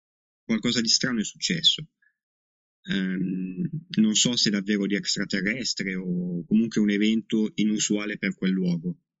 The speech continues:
però si è creato veramente un tam tam, eh, sono successe una serie di eventi tali per cui ridurre il tutto a un pallone meteorologico mi sembra quantomeno singolare, ecco. Poi si sa che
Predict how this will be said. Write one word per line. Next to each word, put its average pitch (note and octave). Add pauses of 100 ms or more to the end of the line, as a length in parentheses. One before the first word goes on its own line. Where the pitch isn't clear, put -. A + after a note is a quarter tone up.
(360)
però C#3
si B2
è A#2
creato A#2
veramente G#2+
un G2
tam F#2+
tam, G#2 (320)
eh, F2+
sono G2
successe A2
una G2+
serie G#2+
di A2+
eventi G#2
tali G#2 (720)
per A2
cui A2+ (120)
ridurre A#2+
il A2+
tutto G#2+
a F#2+
un G2
pallone G#2+
meteorologico G#2 (880)
mi A#2+
sembra A2+
quantomeno G2+
singolare, F#2
ecco. D#2+ (320)
Poi A2+
si G#2+
sa G#2
che F#2